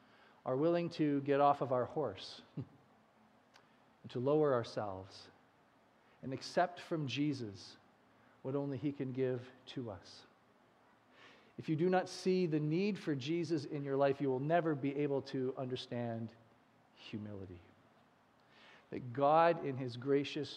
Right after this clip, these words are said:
generosity, offered a sacrifice so great for you and I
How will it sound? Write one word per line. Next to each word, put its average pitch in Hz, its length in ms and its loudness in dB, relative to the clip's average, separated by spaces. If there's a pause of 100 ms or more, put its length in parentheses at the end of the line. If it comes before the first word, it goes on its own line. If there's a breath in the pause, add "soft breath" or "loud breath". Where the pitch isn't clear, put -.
generosity, 113 920 -4
offered 143 420 0
a 127 60 -4
sacrifice 127 880 -6
so 156 140 2
great 139 300 -4
for - 140 -10
you 127 240 -4
and 120 100 -6
I 104 160 -8